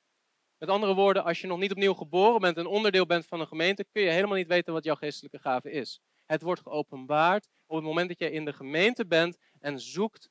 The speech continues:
om jouw broeders en zusters te dienen en de Heer Jezus te dienen.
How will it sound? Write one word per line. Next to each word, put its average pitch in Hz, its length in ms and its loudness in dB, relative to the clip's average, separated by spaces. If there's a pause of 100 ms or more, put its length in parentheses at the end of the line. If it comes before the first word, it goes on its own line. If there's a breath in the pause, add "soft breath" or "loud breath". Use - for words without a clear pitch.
(160)
om 147 160 -12
jouw 135 140 -2
broeders 175 300 -4
en 151 120 -10
zusters - 460 -14
te 120 220 -18
dienen 202 400 -2 (200)
en 156 140 -8
de 135 60 -6
Heer 139 160 -2
Jezus 170 400 0
te 135 140 -16
dienen. 175 320 -4